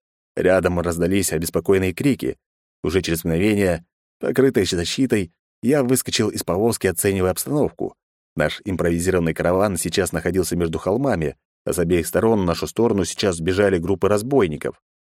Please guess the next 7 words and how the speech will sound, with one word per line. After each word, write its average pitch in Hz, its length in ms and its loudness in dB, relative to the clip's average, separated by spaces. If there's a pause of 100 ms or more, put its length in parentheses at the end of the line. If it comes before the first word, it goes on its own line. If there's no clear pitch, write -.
(600)
Я 92 220 4
на 95 100 2
несколько 90 360 -2
секунд 90 540 -2
словил 90 380 2
какой-то 85 340 -2
диссонанс 92 680 0